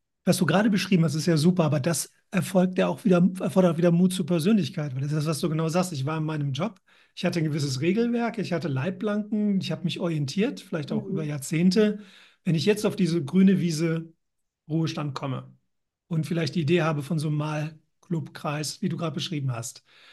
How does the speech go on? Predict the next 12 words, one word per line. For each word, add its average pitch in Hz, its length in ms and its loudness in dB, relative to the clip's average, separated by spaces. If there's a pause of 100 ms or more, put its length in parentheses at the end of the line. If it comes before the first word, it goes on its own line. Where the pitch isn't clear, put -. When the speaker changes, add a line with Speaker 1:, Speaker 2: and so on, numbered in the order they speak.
(720)
Speaker 1:
und 160 100 -2
mir 160 120 2
fehlt 196 220 2
der 190 80 2
Mut, 147 380 -4 (380)
Speaker 2:
Mhm. 196 440 -2
Speaker 1:
weil 180 140 0
ich's 147 120 -4
noch 156 120 -2
nie 160 180 2
gemacht 156 360 -2
hab. - 180 -16